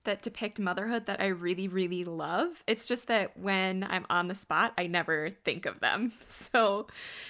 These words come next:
the ones that really come to my mind are Marilla Cuthbert is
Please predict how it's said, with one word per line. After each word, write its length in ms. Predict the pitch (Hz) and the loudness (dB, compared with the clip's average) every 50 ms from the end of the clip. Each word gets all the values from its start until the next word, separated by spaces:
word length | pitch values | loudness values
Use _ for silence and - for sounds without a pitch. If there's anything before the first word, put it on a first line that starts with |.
| - - - | -16 -8 -2
the 140 | - 254 233 | 0 2 4
ones 240 | 240 233 226 226 - | 4 4 2 2 -2
that 120 | 220 - | -2 0
really 260 | - 180 180 185 185 | 2 2 4 2 0
come 220 | 190 - 214 190 190 | 0 -2 -2 -2 -4
to 160 | - - 180 | -4 -6 -6
my 140 | 170 170 170 | -6 -6 -4
mind 540 | 165 170 165 165 165 165 165 170 175 - - - - - - - | -4 -4 -4 -4 -4 -6 -8 -8 -8 -8 -10 -10 -12 -12 -6 -4
are 580 | 175 165 165 170 160 165 165 165 170 185 190 - _ _ _ _ _ _ | -2 0 2 0 0 0 -2 -2 -4 -6 -8 -12 _ _ _ _ _ _
Marilla 420 | 202 196 196 185 180 175 175 185 196 | 0 0 2 2 0 0 0 -2 -4
Cuthbert 720 | 196 - - 180 - - - - 190 196 196 208 214 - - | -4 -6 -8 -8 -8 -8 -6 -2 -2 -2 -2 -2 -6 -8 -6
is 460 | - 196 185 196 - - - - | -6 -4 -4 -2 -2 -2 -4 -4